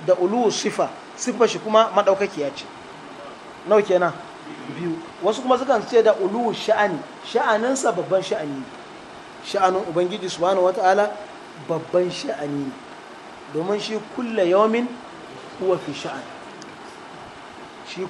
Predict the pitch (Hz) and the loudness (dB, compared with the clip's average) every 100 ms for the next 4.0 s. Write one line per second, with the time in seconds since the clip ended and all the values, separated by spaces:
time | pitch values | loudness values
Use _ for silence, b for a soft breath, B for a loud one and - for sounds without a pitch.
0 | - 240 233 196 175 180 175 139 123 - | -4 -2 4 6 6 4 0 -4 -6 -12
1 | - - - - 170 165 139 131 - - | -16 -18 -18 -10 -4 -4 -4 -10 -10 -12
2 | - - - - - - - - - - | -14 -18 -18 -18 -18 -18 -18 -18 -18 -18
3 | - - - - - - - - - 147 | -18 -16 -16 -16 -16 -18 -18 -14 -8 -8